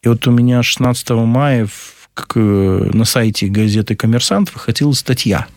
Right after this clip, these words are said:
которую, э, журналисты, правда, назвали её очень своеобразно «Большая двойка, э, для Центральной Азии». Вот, ну, это такой изыск.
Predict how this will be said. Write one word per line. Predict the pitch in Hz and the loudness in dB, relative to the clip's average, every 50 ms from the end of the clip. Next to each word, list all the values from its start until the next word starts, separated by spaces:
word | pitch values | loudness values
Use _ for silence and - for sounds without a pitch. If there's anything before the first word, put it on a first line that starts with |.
| _ _ _ - - - - - - - - _ | _ _ _ -20 -20 -16 -16 -14 -14 -16 -16 _
которую, | - - - 139 131 139 131 127 120 113 - - _ _ - - - | -14 -4 0 0 2 2 4 2 2 0 -2 -4 _ _ -20 -14 -10
э, | - - - - - - - - - - 110 110 | -10 -8 -8 -8 -8 -10 -10 -6 -4 0 2 2
журналисты, | 107 110 117 120 123 120 120 110 - - 127 | 2 4 4 2 2 2 0 -2 -2 -4 -4
правда, | - 117 110 107 | -2 0 0 2
назвали | 110 113 113 113 113 110 104 104 | 2 2 2 2 0 0 0 0
её | 104 104 104 104 104 | 0 0 0 0 0
очень | 104 - - 110 107 | -2 -2 -2 -4 -4
своеобразно | - - 120 120 117 123 151 190 202 170 139 117 95 92 - - - - - _ _ - | -2 0 0 0 2 2 2 0 0 0 0 0 -2 -4 -8 -14 -20 -20 -20 _ _ 0
«Большая | 117 143 143 131 - - 139 127 123 117 | 0 2 2 0 0 0 0 0 0 0
двойка, | 113 123 135 160 185 202 180 - - 113 101 90 82 92 - _ _ _ _ _ _ _ _ - - | 0 0 0 0 0 0 -2 -2 -2 -2 0 0 -2 -4 -6 _ _ _ _ _ _ _ _ -14 -6
э, | - - 101 98 104 | -2 0 0 2 2
для | 107 113 117 104 | 2 2 2 2
Центральной | - 135 123 117 120 123 117 120 117 | 2 0 0 2 2 2 2 2 2
Азии». | 110 104 92 87 90 110 - - - _ _ _ _ _ _ _ - - - - - - - - - - - _ - | 2 0 0 -2 -4 -8 -12 -14 -18 _ _ _ _ _ _ _ -20 -20 -16 -14 -12 -10 -10 -10 -12 -14 -8 _ 2
Вот, | 143 123 120 - - | 2 4 4 2 2
ну, | 202 220 175 | 2 2 2
это | - 117 - - | 2 0 -2 -4
такой | - 123 - 120 117 120 | -4 -2 0 2 2 2
изыск. | 123 123 127 117 - - - - - | 2 2 0 0 -2 -4 -6 -10 -10